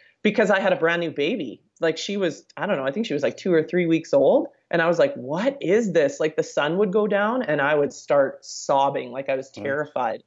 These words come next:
Speaker 1: for the sun to set.
Speaker 2: Wow.
Speaker 1: And, uh, and I'm never, I'm never like that. That's why it was weird, because usually when the sun goes down, I'm really productive at night.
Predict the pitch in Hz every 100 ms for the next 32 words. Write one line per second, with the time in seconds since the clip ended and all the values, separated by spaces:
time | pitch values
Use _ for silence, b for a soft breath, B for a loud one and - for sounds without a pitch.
0 | - - 139 139 147 143 147 - 131 -
1 | - b b b b b _ 165 151 139
2 | 139 147 139 - _ _ _ _ _ -
3 | 180 175 180 175 185 180 151 151 160 165
4 | 160 175 156 139 160 208 226 - 160 -
5 | 170 147 151 151 156 151 143 143 160 196
6 | 196 160 143 143 143 156 185 202 185 190
7 | 226 247 156 175 170 143 160 147 143 147
8 | 147 139 117 113 127 147 254